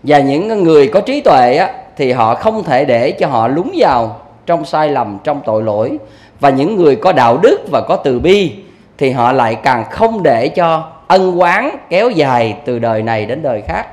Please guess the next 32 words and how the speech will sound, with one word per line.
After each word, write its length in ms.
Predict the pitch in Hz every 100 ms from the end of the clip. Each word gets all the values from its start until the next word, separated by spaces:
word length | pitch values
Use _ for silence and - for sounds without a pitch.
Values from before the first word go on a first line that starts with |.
| - _ _ _ _ _ _ _ _ _ -
Người 140 | 151
ta 120 | 190
suy 200 | 196 233
nghĩ 160 | 175 139
một 140 | 165
cách 200 | 165 226
tích 200 | 381 440
cực 340 | - 147 - -
để 180 | 127 127
người 100 | 147
ta 120 | 143
giúp 260 | 143 208 170
người 100 | 131
ta. 80 | 76 64 - _ _ _ _ _ _ _ _ _ _
Trên 180 | 214 175
cuộc 180 | 151
đời 180 | 147 143
này 480 | 143 135 135 131 131 - -
có 120 | 240
hai 280 | 226 220 220
yếu 180 | 240 302
tố 280 | 262 277 285
căn 240 | 214 214
bản 440 | 147 117 131 240 349
để 120 | 123 127
dẫn 260 | 123 123
đến 160 | 190 277
khổ 340 | - 123 147
đau 320 | 208 190 185 160
của 140 | 127
con 280 | 147 165 156
người. 240 | 131 107